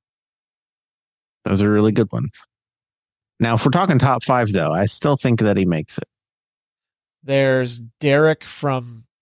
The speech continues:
Speaker 2: Step Brothers.
Speaker 1: Mm-hmm.
Speaker 2: It's Adam Scott's character. I don't know. That,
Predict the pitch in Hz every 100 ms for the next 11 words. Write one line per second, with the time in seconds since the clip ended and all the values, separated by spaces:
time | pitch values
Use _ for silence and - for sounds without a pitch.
0 | _ - - 165 135 123 117 120 135 -
1 | - _ _ _ _ _ _ _ _ _
2 | _ _ _ _ _ 104 101 98 120 135
3 | 127 117 - 139 127 - - 117 110 120
4 | 107 226 254 196 165 110 131